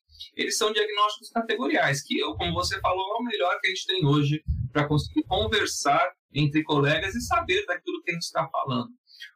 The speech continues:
Porém, eles deixam muito a desejar, e a gente pode ver isso pela quantidade e qualidade dos tratamentos,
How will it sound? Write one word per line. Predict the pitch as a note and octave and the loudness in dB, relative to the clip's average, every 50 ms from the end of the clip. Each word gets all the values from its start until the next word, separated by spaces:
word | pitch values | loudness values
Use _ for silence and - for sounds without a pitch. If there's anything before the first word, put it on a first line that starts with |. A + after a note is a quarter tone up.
| _ | _
Porém, | _ - G3+ G#3 A#3 B3 | _ 0 2 2 2 2
eles | C4+ C4 D4 - | 2 0 -2 0
deixam | - A4 - - - - F#3+ F#3 F#3 F#3+ | 0 -2 0 0 -4 -4 -4 -6 -4 -2
muito | A3 C4 D4+ D4 - A3 | 0 0 0 0 0 -4
a | - | -4
desejar, | - F3 D#3+ D3+ D#3 C3+ B2 B2 A#2+ B2+ C#3 E3 G3 G3 - - _ _ | -2 -4 0 2 2 2 2 2 2 2 2 2 2 0 -2 -6 _ _
e | D3 D#3 E3 | 2 4 4
a | - C#3+ | 4 2
gente | D3 E3+ E3 - | 0 0 -2 -4
pode | - E3+ E3+ E3+ D#3 D#3 | 0 0 2 2 2 2
ver | D3+ D#3 | 2 2
isso | D3 D3+ D#3 - - D#3 - | 2 2 0 -2 -4 -10 -2
pela | - D#3 D3+ D3+ D3+ D3+ C#3+ C#3 C3+ C3 B2 B2 - _ | 0 2 4 4 4 4 4 2 2 0 -2 -4 -6 _
quantidade | - F3 F3 F3 D#3+ - D#3+ C#3+ B2 - D3 E3+ G3+ A#3+ B3 - - - | -6 -4 -4 -2 -2 2 2 0 2 2 0 2 2 0 0 -4 -8 -10
e | - | -8
qualidade | - F3+ F#3 G3 F#3+ F3+ D#3 - A#2 - - B2 B2+ D3 F3 A3+ B3+ B3+ - _ | -2 0 2 2 2 2 -2 -2 -2 -4 0 0 2 2 2 0 -2 -4 -8 _
dos | D3+ D3 C#3+ - | -8 -8 -8 -4
tratamentos, | - D3 C#3+ C#3+ - A#2 A2 A#2+ B2 D3 F#3+ A3 - - - - | 0 0 0 0 0 -2 -2 0 0 0 0 -2 -6 -12 -16 -16